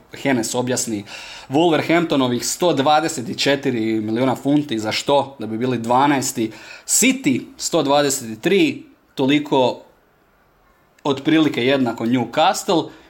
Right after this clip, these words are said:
Arsenal, što me iznenadilo, tek na kojem? Osmom mjestu, sto devetnaest, preko sto milijuna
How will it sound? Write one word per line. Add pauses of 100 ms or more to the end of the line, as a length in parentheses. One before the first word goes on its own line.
Arsenal,
što
me
iznenadilo, (100)
tek
na
kojem? (720)
Osmom
mjestu, (580)
sto
devetnaest,
preko
sto
milijuna